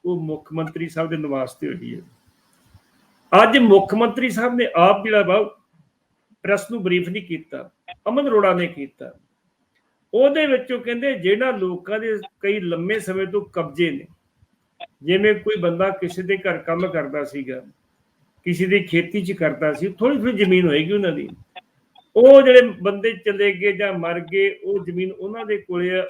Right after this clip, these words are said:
ਉਹਨਾਂ ਨੂੰ ਅਸੀਂ ਮਾਲਕੀ ਦਾ ਅਧਿਕਾਰ ਦੇਵਾਂਗੇ। ਉਹਨਾਂ ਦੀ ਗਿਣਤੀ ਗਿਆਰਾਂ ਹਜ਼ਾਰ ਦੋ ਸੌ ਇਕੱਤੀ ਆ ਤੇ ਇਕਤਾਲੀ ਸੌ ਛਿਆਨਵੇਂ।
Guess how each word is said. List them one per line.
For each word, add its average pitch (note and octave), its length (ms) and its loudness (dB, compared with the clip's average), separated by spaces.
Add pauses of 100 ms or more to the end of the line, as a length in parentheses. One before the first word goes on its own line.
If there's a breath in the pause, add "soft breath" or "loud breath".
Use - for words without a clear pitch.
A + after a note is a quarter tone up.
ਉਹਨਾਂ G#3 260 -6
ਨੂੰ F#3+ 160 -6
ਅਸੀਂ F#3 240 -12
ਮਾਲਕੀ D3+ 560 -8
ਦਾ F3 100 -4
ਅਧਿਕਾਰ E3+ 380 -6
ਦੇਵਾਂਗੇ। E3 420 -6
ਉਹਨਾਂ F#3+ 240 -2
ਦੀ F3+ 220 -4
ਗਿਣਤੀ D#3 500 -8
ਗਿਆਰਾਂ D#3 360 2
ਹਜ਼ਾਰ D#3+ 260 0
ਦੋ D3+ 100 -8
ਸੌ E3+ 200 -10
ਇਕੱਤੀ E3+ 460 -6
ਆ E3+ 80 4
ਤੇ F3 180 -4
ਇਕਤਾਲੀ E3+ 560 -2
ਸੌ F3 160 -2
ਛਿਆਨਵੇਂ। C3+ 480 -6